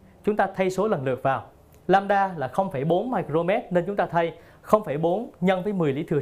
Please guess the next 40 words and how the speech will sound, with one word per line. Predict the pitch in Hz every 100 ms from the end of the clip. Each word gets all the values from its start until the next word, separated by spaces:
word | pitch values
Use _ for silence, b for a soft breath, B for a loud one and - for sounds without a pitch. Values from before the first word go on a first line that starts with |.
| 143
trừ | 139
sáu | 151 170 240 - B B B B
nhân | 156 196 190
với | 240
D. | 208 214 175 - - - - -
D | 202
là | 202 185
bằng | 143 139 170 - -
một | 185 -
mét, | 190 247 -
chúng | 180
ta | 180
nhân | 165 165
với | 160
một, | 185 139 - B B -
chia | 220 214
cho | 190
A. | 190 190 160 B B - -
A | 202 202 196
là | 165 143
bằng | 147 135 -
không | - 208 202
phẩy | 165 127 185 226 - - 170
năm | 202 208 196 160 - _ _ - -
mi-li-mét | 165 202 202 196 220 - - -
thì | 147
chúng | 185
ta | 202
thay | 180 180
là | 175
bằng | 139 135
không | - 180
phẩy | 147
năm | 180 185 175
nhân | 185 180
với | 208
mười | 190 147
lý | 147
thừa | 170 147
trừ, | 143 165